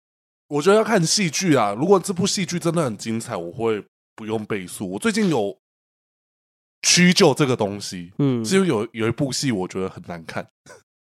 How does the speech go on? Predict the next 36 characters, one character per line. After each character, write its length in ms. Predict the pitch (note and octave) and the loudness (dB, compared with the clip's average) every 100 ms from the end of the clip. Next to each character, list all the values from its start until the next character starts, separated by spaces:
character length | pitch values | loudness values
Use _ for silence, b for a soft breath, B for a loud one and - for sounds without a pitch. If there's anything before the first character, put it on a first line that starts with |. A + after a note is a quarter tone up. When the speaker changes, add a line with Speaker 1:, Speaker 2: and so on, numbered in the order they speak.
| _ | _
Speaker 1:
<laughs> 680 | _ _ _ - - - - | _ _ _ -20 -20 -20 -2
我 140 | C3 | 0
自 140 | D#3+ F#3 | 2 0
己 80 | |
不 100 | D3+ | 4
喜 220 | E3 B2 G#2 | 4 2 2
欢 200 | A2+ G#2+ | 2 2
啦， 200 | G2+ F#2 - | -2 -6 2
叫 300 | C3+ C3 B2+ | 6 6 6
那 80 | B2 | 2
个 400 | A#2+ G#2+ G2 - _ _ - | 0 0 -2 -8 _ _ 2
大 240 | D#3+ C#3 | 4 6
力 420 | C#3+ C#3 A2+ A2 - - | 4 0 -2 -6 -10 -6
女 300 | A2 G2+ A2 | -4 -2 -2
子 300 | - G#2+ F#2 _ _ _ _ _ _ _ _ _ _ _ | -4 -6 -6 _ _ _ _ _ _ _ _ _ _ _
江 280 | - C3+ C#3+ | 0 2 2
南 240 | A2+ F2+ G2+ | -2 -2 -6
顺。 380 | - A#2 F2 G2 _ _ _ _ _ _ _ _ _ | -2 -2 -2 -14 _ _ _ _ _ _ _ _ _
Speaker 2:
那 100 | A#3+ | 0
不 80 | G#3+ | 2
是 100 | G#3+ | 4
很 200 | D3 D3 | 4 4
久 240 | D3 G#2+ | 2 2
了 60 | G2 | 2
吗？ 220 | F#2 A2 C#3+ | -6 -4 0
Speaker 1:
那 60 | |
是 120 | C3+ | 0
都 180 | C#3+ A#2+ | 2 0
奉 260 | A2+ G#2+ F2 | 2 0 0
顺。 240 | - F#2+ - _ | -10 -10 -12 _
Speaker 2:
哦， 120 | C3 | -2
对 140 | A#2+ A#2+ | 0 -4
不 80 | |
起。 260 | A#2+ - C3 _ _ _ _ | -6 -10 -14 _ _ _ _
Speaker 1:
就 100 | - | -8
是 260 | C#3+ D#3+ | 0 2